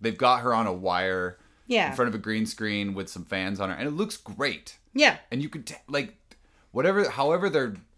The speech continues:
Speaker 1: capturing that. She looks like she's enjoying flying around. Like, it
Speaker 2: Mm-hmm.
Speaker 1: looks like she's, she enjoys flying,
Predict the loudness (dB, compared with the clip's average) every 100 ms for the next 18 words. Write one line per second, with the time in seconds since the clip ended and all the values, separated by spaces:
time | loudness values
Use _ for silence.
0 | -16 -4 -2 -2 -4 -2 -2 -2 -2 -4
1 | -8 -8 -6 -4 -4 -6 -8 -6 -4 -4
2 | -6 -6 -6 -4 -4 -4 -8 -14 _ -6
3 | -2 0 0 -2 -2 -4 -4 -4 -4 -6
4 | -6 -8 -8 -10 -6 -6 -8 _ _ _
5 | _ _ _ -14 -8 -6 -4 -6 -6 -8
6 | -12 -10 -6 -6 -6